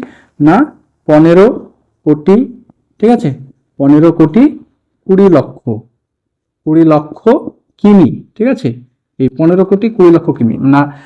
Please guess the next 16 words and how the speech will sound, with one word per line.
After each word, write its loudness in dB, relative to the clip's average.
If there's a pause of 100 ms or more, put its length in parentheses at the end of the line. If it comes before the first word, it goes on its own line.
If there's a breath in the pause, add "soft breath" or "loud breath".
(300 loud breath)
যে -4
কি -4
বলছে 2
না, 2
সূর্য 0
থেকে 0
সূর্য, -2
মানে, -2
এই -2
উপবৃত্তাকার 0
কক্ষপথে -2
পৃথিবী -6
যখন -4
প্রদক্ষিণ -6
করতে -6
করতে 0